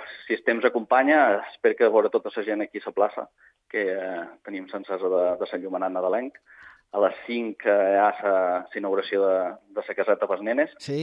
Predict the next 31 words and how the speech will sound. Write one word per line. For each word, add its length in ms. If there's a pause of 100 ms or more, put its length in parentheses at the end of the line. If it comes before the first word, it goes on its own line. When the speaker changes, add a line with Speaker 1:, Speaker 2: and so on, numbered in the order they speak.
Speaker 1:
Hi 600
ha 40
un 80
espectacle 540
que 80
depèn 240
del 100
temps 220
es 80
farà 160
en 80
el 160
cine 320
o 240
es 80
farà 160
aquí 80
a 80
la 80
plaça. 300 (840)
I 80
després 320
s'encesa 400
l'enllumenat 580
i 80
la 140
inauguració 400
de 80
les 160
casetes 340
de, 140